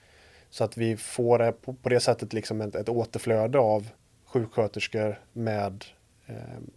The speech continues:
en liksom militär sjukvårdserfarenhet i grunden tillbaks in i, i, eh, i myndigheten. Ehm, och det är också väldigt kul, och det, det är ett tecken på att,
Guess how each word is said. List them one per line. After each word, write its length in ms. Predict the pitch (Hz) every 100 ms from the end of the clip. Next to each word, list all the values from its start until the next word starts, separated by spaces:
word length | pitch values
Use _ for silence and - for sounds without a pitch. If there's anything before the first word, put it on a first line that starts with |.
| -
en 120 | 113
liksom 220 | 107 110
militär 420 | 107 113 - 123
sjukvårdserfarenhet 960 | 120 113 - 104 110 110 110 110 117 113
i 40 |
grunden 380 | 110 110 110 120 - _ _ _ _ _
tillbaks 380 | - 113 110 -
in 200 | 117 113
i, 80 | 107
i, 560 | 120 - - 117 123 117
eh, 140 | 120 117
i 20 |
myndigheten. 460 | 120 110 107 - - _ _ - 101 - _ _ _ -
Ehm, 440 | 110 104 107 107 110
och 120 | 120
det 60 |
är 40 | 123
också 180 | 120 127
väldigt 220 | 117 110
kul, 120 | 107
och 60 | 110
det, 180 | 113
det 160 | 110 120
är 40 |
ett 80 | 117
tecken 280 | 120 110 107
på 140 | 113
att, 400 | 107 - - -